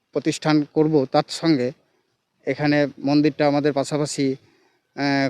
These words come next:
কয়েকটা ডিস্ট্রিক্টেও থেকেও পর্যটন শিল্পে গড়ে ওঠার মতো একটা ক্ষেত্র তৈরি করবার আশা রাখছি। এখন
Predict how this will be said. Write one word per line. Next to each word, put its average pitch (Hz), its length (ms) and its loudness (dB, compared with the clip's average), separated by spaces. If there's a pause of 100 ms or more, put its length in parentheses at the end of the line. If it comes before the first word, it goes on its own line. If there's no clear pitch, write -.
কয়েকটা 156 320 6
ডিস্ট্রিক্টেও 170 540 8 (520)
থেকেও 190 280 8 (680)
পর্যটন 170 400 4
শিল্পে 170 260 2
গড়ে 156 180 6
ওঠার 156 220 2
মতো 139 340 0 (100)
একটা 143 220 -2
ক্ষেত্র 127 340 -6 (300)
তৈরি 127 180 0
করবার 127 380 -2
আশা 170 280 8
রাখছি। 131 380 4 (1300)
এখন 190 320 6